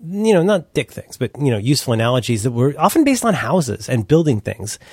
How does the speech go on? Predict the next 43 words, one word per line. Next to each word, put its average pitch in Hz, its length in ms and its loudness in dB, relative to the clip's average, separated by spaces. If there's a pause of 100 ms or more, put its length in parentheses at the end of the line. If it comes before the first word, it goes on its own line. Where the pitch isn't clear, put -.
You 151 60 6
know, 156 40 8
like 127 100 2
you 190 80 8
and 196 80 6
I, 214 60 6
when 180 100 4
we 151 60 4
talk 147 140 2
about 127 160 0
things 120 140 0
like, 123 100 2
oh, 120 240 4
you, 110 280 -4
software 135 380 0
versus 107 220 -2
building 110 240 -2
a 104 60 -2
bridge. 135 260 0 (300)
And 147 100 4
I - 20 6
would 156 120 2
say 190 120 4
to 196 80 0
people, 160 300 2
they 151 120 6
would, 147 180 0
they 151 100 4
would 143 120 2
basically 160 260 0
come 143 180 0
in 127 260 0
and, 113 180 -2
like, 104 220 -2
for 127 120 -4
the 98 80 -6
B 135 120 0
and 117 120 0
B 113 100 0
site, 104 240 -2
the 101 80 -8
biographies 143 480 2
and, 135 180 2